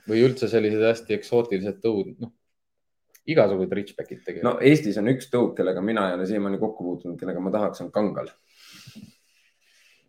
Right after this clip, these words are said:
Speaker 1: Ma ei tea, mul ei ole selliseid tõuge, kellega ma tahaks kokku puutuda, aga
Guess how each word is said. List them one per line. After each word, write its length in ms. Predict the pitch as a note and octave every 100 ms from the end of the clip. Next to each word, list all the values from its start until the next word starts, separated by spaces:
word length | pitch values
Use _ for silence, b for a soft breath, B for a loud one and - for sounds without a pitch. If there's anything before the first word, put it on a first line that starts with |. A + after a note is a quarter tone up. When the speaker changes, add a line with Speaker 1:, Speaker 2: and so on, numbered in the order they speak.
| _ _
Speaker 1:
Ma 140 | - B2+
ei 80 | C3+
tea, 160 | E3
mul 200 | G2+ G#2+ A2+
ei 60 |
ole 120 | B2 F#2
selliseid 340 | G2+ F#2+ F#2
tõuge, 280 | - G#2 F#2
kellega 280 | F#2+ F#2 F2+
ma 80 | F2
tahaks 380 | G2 F2+ - -
kokku 260 | - -
puutuda, 360 | E2 - - D#2+ - -
aga 360 | G2+ F#2+ F#2+